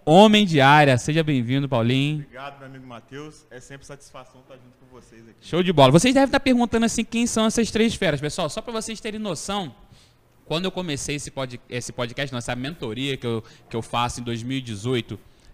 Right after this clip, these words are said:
Speaker 1: é, de um novo formato, eu convidei, abri pra todo mundo aqui no meu município, botei na internet, só que poucas pessoas participaram. E esses três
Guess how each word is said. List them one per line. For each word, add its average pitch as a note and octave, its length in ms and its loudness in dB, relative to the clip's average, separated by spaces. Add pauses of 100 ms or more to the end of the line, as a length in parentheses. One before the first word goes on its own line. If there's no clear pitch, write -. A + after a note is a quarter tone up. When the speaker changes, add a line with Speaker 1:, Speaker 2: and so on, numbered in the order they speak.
(200)
Speaker 1:
é, B2+ 200 -4
de A#2+ 120 -12
um C3+ 160 -6
novo D#3+ 360 -4
formato, C3+ 640 -4 (320)
eu E3 180 0
convidei, D#3+ 580 -2
abri D3+ 380 -2
pra D3+ 440 -4
todo G3+ 220 -8
mundo F3+ 180 -4
aqui F3 140 -2
no E3+ 60 -4
meu E3 80 -2
município, E3+ 480 -4
botei C3 200 -2
na F3+ 60 -2
internet, D#3 560 -2 (380)
só G3+ 160 -4
que G3+ 120 -8
poucas B3 440 -4
pessoas F#3 400 -6
participaram. C3 760 -2 (320)
E E3+ 200 0
esses G3+ 360 -4
três D3 500 -6